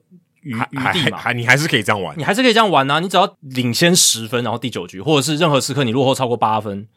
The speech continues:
Speaker 1: 然后再来就是延长赛。
Speaker 2: 这个，这个后面比较有可能，就是刚刚第二个条件比较有可能。
Speaker 1: 对，其实它还是让球队在真的落后了，然后你不要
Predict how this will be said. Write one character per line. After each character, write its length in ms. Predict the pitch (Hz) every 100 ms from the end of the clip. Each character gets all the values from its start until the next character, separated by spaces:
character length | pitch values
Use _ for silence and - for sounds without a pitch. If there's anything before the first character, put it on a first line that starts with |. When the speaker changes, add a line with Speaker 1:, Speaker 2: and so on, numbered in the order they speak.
| _
Speaker 1:
然 100 | 117
后 60 | 143
再 160 | 170 139
来 80 |
就 80 | 131
是 180 | 139 170
延 180 | 131 127
长 160 | 127
赛。 220 | 110 123 98
Speaker 2:
这 20 |
个， 0 |
这 60 | 175
个 80 | 139
后 80 | 131
面 120 | 123
比 80 | 104
较 120 | 95
有 40 |
可 120 | 87
能， 80 | 78 -
就 140 | 127
是 100 | 120
刚 160 | 120 139
刚 140 | 139 135
第 140 | 147
二 60 | 135
个 60 |
条 160 | 110 90
件 120 | 90
比 40 | 85
较 120 | 80
有 40 |
可 80 | 80
能。 80 | -
Speaker 1:
对， 140 | 120
其 160 | 104 180
实 80 | 240
它 180 | -
还 220 | - 151 147
是 460 | 214 185 151 - _ -
让 280 | 185 190
球 160 | 143 127
队 140 | 147
在 160 | 147 147
真 140 | 147
的 80 | 143
落 240 | 131 143 113
后 180 | 135
了， 80 | 101
然 80 | 104
后 60 | 131
你 100 | 104
不 200 | 107 117
要 360 | 135 123 107